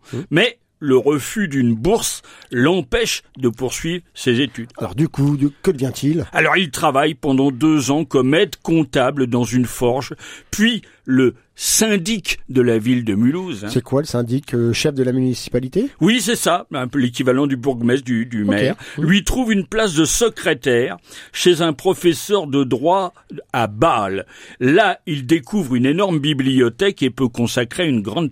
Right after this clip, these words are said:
Speaker 2: partie de son temps à l'étude des mathématiques et de l'astronomie et de la physique, vers laquelle il se sent particulièrement attiré.
Speaker 1: Donc Lambert est un autodidacte. Il acquiert ses connaissances tout seul ?
Speaker 2: Ah oui, il va obtenir une place de précepteur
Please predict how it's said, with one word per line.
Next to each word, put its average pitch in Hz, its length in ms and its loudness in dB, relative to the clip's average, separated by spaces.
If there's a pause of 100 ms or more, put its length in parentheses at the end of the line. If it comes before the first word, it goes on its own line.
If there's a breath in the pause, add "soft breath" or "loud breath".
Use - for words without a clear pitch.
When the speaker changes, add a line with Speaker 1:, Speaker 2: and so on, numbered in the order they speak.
Speaker 2:
partie - 340 -4
de 127 80 -6
son 113 320 -2 (140)
temps 214 200 0 (280 loud breath)
à 135 100 0
l'étude 135 400 -2
des 127 120 2
mathématiques 156 760 0
et 143 80 0
de 117 100 -4
l'astronomie 131 640 0
et 160 60 4
de 135 100 -4
la 196 80 2
physique, 240 560 -2 (260 loud breath)
vers 131 200 0
laquelle 135 360 0
il 131 120 -2
se 131 140 0
sent 135 200 -2
particulièrement 113 600 -2
attiré. 101 400 -6 (100)
Speaker 1:
Donc 127 240 -2
Lambert 135 320 -2
est 131 100 -4
un 113 80 -2
autodidacte. 117 760 -6 (120)
Il 135 120 0
acquiert 139 260 -4
ses 131 120 -2
connaissances 123 380 -2
tout - 120 -6
seul ? 262 260 0
Speaker 2:
Ah 175 160 2
oui, 151 180 -2 (160)
il 135 160 0
va 147 80 2
obtenir 151 460 2
une 143 160 0
place 151 260 -2
de 117 100 2
précepteur 147 1000 -2